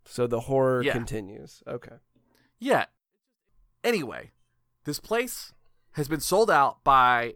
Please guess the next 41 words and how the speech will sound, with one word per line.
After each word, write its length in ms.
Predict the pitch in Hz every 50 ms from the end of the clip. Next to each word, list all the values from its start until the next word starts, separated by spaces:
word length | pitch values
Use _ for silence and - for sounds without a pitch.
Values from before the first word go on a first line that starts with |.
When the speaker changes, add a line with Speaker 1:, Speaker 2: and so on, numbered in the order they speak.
| - 123
Speaker 2:
Nickelback 500 | 135 156 - 190 175 175 165 165 - -
and 100 | - 147 147
The 40 | 139
Wiggles. 440 | 127 127 117 117 117 117 113 - _
The 80 | - 113
president 360 | - 147 143 - 143 135 -
couldn't 200 | - 143 131 131
even 160 | 123 120 113 104
half 340 | - - 120 117 110 -
fill 260 | - - 104 80 64 58
it. 80 | - _ _ _ - - _ - - _ - - - - - 135
Um, 440 | 143 147 147 147 143 139 139 135 - _ _ _ _ _ _
second, 480 | - - - - 277 302 - - 101 - _ _ _ _ _ _ _ _ _ _ _ _ _ _ _ -
come 160 | - 214 254
to 60 | 269 -
find 280 | - 233 214 202 190 190
out 300 | 185 170 156 135 - _ _ - _ _ _ -
that 140 | 151 156
a 60 | 151 139
generation 480 | - 185 214 233 226 220 220 - 190
of 120 | 160 143 -
TikTokers 680 | - 262 277 - - 233 226 233 - 226 214 196 160
and 140 | 139 131 -
K-pop 580 | - 226 277 302 - - 156 120 - - -
fans 540 | - 120 113 107 104 98 104 107 - - - - - - - -
are 140 | - 131 143
part 280 | - - 196 214 247 240
of 40 | 220
the 60 | 202
reason 440 | 175 180 185 165 170 165 151 139 131
why 420 | 135 156 180 170 127 104 90 95
the 80 | 98 110
place 200 | - 127 120 113
did 140 | - 123 113
not 220 | 117 110 98 -
fill 180 | - 113 107 107
up. 220 | 107 110 - - - - - - -
They 300 | 113 117 147 202 247 254
reserved 440 | 220 185 180 156 185 202 214 185 170
the 60 | 156
tickets 480 | - 208 208 - 156 165 - - -